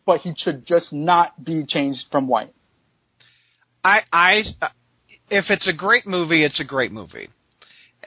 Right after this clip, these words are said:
Speaker 2: Uh, there, there, there could be a white actor in a horrible movie and, and a Hispanic or a black playing, uh, Spider-Man in a great script, and I would prefer that one. But I,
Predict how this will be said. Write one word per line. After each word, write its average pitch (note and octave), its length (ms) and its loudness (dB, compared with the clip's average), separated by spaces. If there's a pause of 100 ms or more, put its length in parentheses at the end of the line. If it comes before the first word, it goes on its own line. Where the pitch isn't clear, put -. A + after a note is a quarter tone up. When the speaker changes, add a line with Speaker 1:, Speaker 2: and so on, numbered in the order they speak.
Speaker 2:
Uh, C#3 460 2
there, F3 200 2 (540)
there, F#3 320 0
there G3 160 0
could F#3 140 -4
be F#3 320 0
a D#3 120 0
white F#3 320 0
actor D3 360 0
in C#3 60 -8
a C3 40 -6
horrible D3+ 400 -4
movie A#2+ 420 -4
and, C#3 140 0
and C3+ 440 0
a C#3 200 0
Hispanic F3 680 0
or D3 140 -2
a C#3 40 -6
black C3 460 0
playing, B2+ 420 0 (760)
uh, A#2 240 2
Spider-Man C#3 540 0
in C#3+ 160 -2
a C#3+ 60 -2
great C#3 300 -2
script, - 480 0 (100)
and D#3 120 0
I C#3 100 2
would C#3+ 180 -6
prefer D#3 340 -8
that A3+ 180 0
one. A#2 180 -12 (760)
But F3+ 340 4 (560)
I, G#3+ 100 2